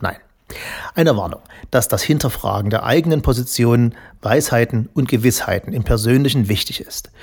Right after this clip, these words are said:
Für die psychische Hygiene muss der Teig alter Erkenntnisse ab und an aus den Falten gepielt werden. Neues zu wissen gibt es jeden Tag. Wichtiger jedoch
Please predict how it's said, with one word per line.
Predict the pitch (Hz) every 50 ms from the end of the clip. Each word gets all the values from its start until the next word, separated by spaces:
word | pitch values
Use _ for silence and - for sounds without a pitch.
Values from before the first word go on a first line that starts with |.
| - - - - -
Für | - - 143
die | 143 127
psychische | - - - - - 170 185 156 135 110 104 127
Hygiene | 117 117 113 - 117 110 113 117 131
muss | 127 120 120 -
der | 160 147 -
Teig | - - - 104 113 117 - - - -
alter | - 113 143 - 151
Erkenntnisse | 131 107 - - - 110 104 107 - 120 104 120 131 - - -
ab | 143 151 - -
und | 156 139 - -
an | - 120 123 -
aus | - 120 -
den | - 127 113
Falten | 107 - - - 110 113 117 - 117
gepielt | - - - - - - 143 143 147 139 123
werden. | 120 120 120 120 143 143 131 - - - - - - -
Neues | 110 107 131 165 - - -
zu | - 127 113
wissen | 117 107 117 117 117 104
gibt | 117 107 -
es | 117 - -
jeden | 113 101 101 127 120
Tag. | - - 92 - - - - _ _ _ _ _ _ _ _ - _ - - - - - - - -
Wichtiger | - 160 - - 165 127 127 117
jedoch | 117 117 - 135 - -